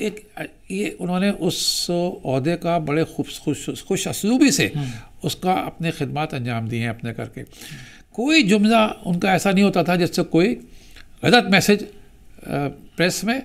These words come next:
Speaker 2: हम्म।
Speaker 1: या आवाम में पहुंच जाए। अगर किसी भी केस में कोई जुमला या कोई स्टेटमेंट, आप तो खुद मीडिया से वाबस्ता हैं, सरकार की तरफ से आ, आ जाता तो पूरा का पूरा उसका गलत मतलब निकाल के
Speaker 2: हम्म।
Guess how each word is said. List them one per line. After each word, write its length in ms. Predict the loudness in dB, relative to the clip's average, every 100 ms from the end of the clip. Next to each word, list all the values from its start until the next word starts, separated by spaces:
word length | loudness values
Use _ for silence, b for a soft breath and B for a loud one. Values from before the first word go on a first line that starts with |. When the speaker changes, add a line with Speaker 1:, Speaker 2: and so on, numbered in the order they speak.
| -10 -8
Speaker 2:
हम्म। 120 | -2
Speaker 1:
या 120 | -2
आवाम 260 | 0 2 4
में 160 | 4 2
पहुंच 160 | 0
जाए। 260 | 0 -4 -6 -14 B -2
अगर 180 | 0
किसी 300 | 2 0 0
भी 100 | 2
केस 380 | 2 2 2 2
में 300 | 0 0 -2
कोई 420 | -2 2 2 0 B B B -8
जुमला 420 | -2 0 4 6
या 140 | 6 4
कोई 320 | 4 4 4
स्टेटमेंट, 460 | 2 -2 -2 -4 -4
आप 140 | -4
तो 80 | -6
खुद 200 | -4 -8 -8 -6
मीडिया 280 | 0 0
से 120 | 0 0
वाबस्ता 420 | 0 -2 -4 -4
हैं, 180 | -2 -4 B B -8
सरकार 320 | -4 2 2
की 120 | 2
तरफ 200 | 0 0
से 120 | 0 0
आ, 80 |
आ 240 | 0 2 4
जाता 480 | 4 4 2 0 B B -4
तो 320 | 0 2 0 0
पूरा 260 | 2 2
का 100 | 2
पूरा 320 | 0 2 4
उसका 260 | 4 2 0
गलत 240 | 2 2 0
मतलब 300 | -4 -2 -2
निकाल 240 | -2 -4
के 120 | -2
Speaker 2:
हम्म। 320 | -6 -6 -14